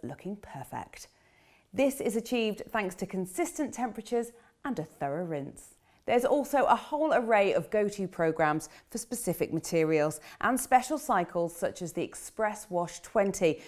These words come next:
which mean you'll be able to deal with up to three point five kilograms in a flash, so ideal for any of those last-minute emergencies in the morning. And with the delay timer, you can fill the machine when you want,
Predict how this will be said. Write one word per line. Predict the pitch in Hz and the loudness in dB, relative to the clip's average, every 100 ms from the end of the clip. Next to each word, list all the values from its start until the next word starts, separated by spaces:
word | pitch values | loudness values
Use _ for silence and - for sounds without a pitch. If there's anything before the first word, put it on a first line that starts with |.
| - - | -12 -6
which | 214 - | -4 0
mean | 208 196 | 2 4
you'll | 180 | 4
be | 180 | 4
able | 170 170 | 4 0
to | 190 | -4
deal | 175 214 208 | 0 2 2
with | 180 180 - | 0 0 4
up | 165 - | 2 2
to | 202 | -10
three | - 339 | -4 -2
point | 330 302 226 | 2 0 2
five | 240 208 196 | 4 4 4
kilograms | 285 285 285 269 262 208 | 2 4 6 4 4 0
in | - 156 | -2 -2
a | |
flash, | 156 - 190 165 - - - - - | -2 2 4 4 0 -12 -16 -20 -20
so | - 180 156 | 0 4 6
ideal | 170 165 185 175 | 4 2 2 2
for | - - | 0 0
any | 196 | 2
of | 185 180 | 0 2
those | 165 160 | 0 0
last-minute | 180 190 196 - 175 165 - | -2 -2 -4 -4 -2 -2 -4
emergencies | 170 180 175 175 175 - 160 156 | -4 -2 -2 -4 -6 -4 -4 -4
in | 147 151 | -6 -6
the | |
morning. | 147 147 147 147 147 _ _ _ - - | -4 -4 -4 -4 -8 _ _ _ -20 2
And | - 247 | 6 6
with | 226 214 | 6 2
the | |
delay | 220 240 240 247 | 2 6 6 6
timer, | 226 220 214 | 0 -2 0
you | 208 208 | 0 -2
can | 208 202 | -4 -4
fill | 185 311 302 | 4 6 6
the | 247 | 4
machine | 220 - 196 185 | 0 -2 0 2
when | 165 | 2
you | 160 | 2
want, | 165 208 208 | 2 2 2